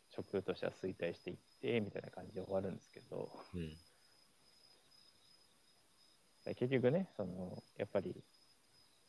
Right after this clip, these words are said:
Speaker 1: その、結局それが原因でやっぱ滅ぶっていうさ、
Speaker 2: うん。
Speaker 1: 脅威も含めて、<laughs>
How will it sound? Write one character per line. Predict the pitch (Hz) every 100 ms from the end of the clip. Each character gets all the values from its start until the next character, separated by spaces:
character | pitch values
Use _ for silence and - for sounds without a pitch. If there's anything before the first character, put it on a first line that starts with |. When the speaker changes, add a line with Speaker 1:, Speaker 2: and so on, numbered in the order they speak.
| - - - - - - _ - - - -
Speaker 1:
そ | 104
の、 | 95 90 - - - - - - - - - - - - - - - - - - - - -
結 | 127
局 | 135 131
そ | 127
れ | 117
が | 104
原 | 92
因 | 98
で | 95
や | 98
っ | -
ぱ | -
滅 | 98 92
ぶ | -
っ | - - -
て |
い | -
う |
さ、 | - - - - -
Speaker 2:
う |
ん。 | -
Speaker 1:
脅 | 87 107
威 | 95
も | 90
含 | - - 90
め | -
て、 | - - -
<laughs> | 151 - 143 170